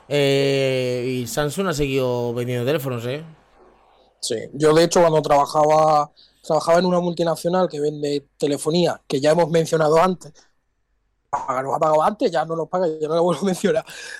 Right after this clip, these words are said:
Speaker 2: Y, y me vino un chaval al día siguiente de lanzarse a la venta el, el Note y se lo compró y el teléfono valía mil euros. Sabes que al final son, son cosas que se van a vender. En ese primer momento, pues tienen una bajada de ventas, como es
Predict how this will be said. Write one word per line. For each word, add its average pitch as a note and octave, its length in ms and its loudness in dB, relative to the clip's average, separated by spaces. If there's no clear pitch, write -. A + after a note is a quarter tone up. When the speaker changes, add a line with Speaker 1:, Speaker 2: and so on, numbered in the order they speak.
Speaker 2:
Y, F3+ 680 -2
y F3+ 80 -2
me E3 120 0
vino F3 260 0
un F3+ 100 0
chaval F#3 380 4
al D3 240 -2
día D3+ 180 0
siguiente E3+ 440 0
de F#3 80 2
lanzarse D#3+ 560 0
a D#3 60 2
la D#3 100 2
venta D#3+ 520 0
el, D#3 380 -2
el D3 260 -20
Note D#3 360 -2
y C3 40 -20
se B2+ 100 -18
lo A#2+ 100 -16
compró B2 400 -6
y A#3+ 60 -2
el - 80 -10
teléfono B2+ 300 -6
valía D3 220 0
mil B2 140 -14
euros. D#3+ 240 -4
Sabes B2 240 -12
que - 100 -6
al B2 80 -2
final C3+ 260 0
son, C#3 440 -6
son - 140 -10
cosas D#3 280 0
que - 100 -6
se C3+ 80 0
van D3+ 120 4
a D#3 40 6
vender. E3 320 4
En E3 160 4
ese E3+ 180 4
primer E3+ 320 2
momento, F3 480 2
pues C3+ 140 -6
tienen C#3+ 240 -6
una D3+ 140 2
bajada D3 320 2
de D3 80 2
ventas, F#3 320 0
como B2+ 200 -14
es - 160 -16